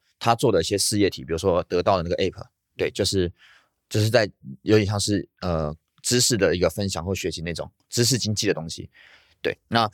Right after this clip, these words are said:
这本书为什么我会推荐给你？我先稍微导读一下。哦，他，他让很，呃，他让，他让我觉得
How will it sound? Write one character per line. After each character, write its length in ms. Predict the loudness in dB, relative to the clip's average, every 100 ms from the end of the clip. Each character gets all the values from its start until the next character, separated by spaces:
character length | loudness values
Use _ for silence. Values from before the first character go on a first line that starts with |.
| 0
这 120 | 2
本 120 | 2
书 180 | 2 6
为 100 | 6
什 80 | 4
么 60 | 2
我 60 |
会 60 | 2
推 120 | 2
荐 140 | -2
给 160 | 0 -2
你？ 80 | -2 -14 -10
我 80 |
先 120 | -6 0
稍 120 | 2
微 60 | 2
导 180 | 0
读 160 | -2 -6
一 40 |
下。 200 | -8 -8 -10 _ _
哦， 160 | -20 -18 -20 _
他， 280 | 2 2 0 _ _ 0
他 360 | 2 4 2 2
让 200 | 0 0
很， 340 | -4 -4 -6 -12 _ 0
呃， 160 | 0
他 160 | 2 2
让， 200 | 2 -2
他 160 | 0 2
让 220 | 2 0
我 80 | -2
觉 120 | 2
得 280 | 4 4 2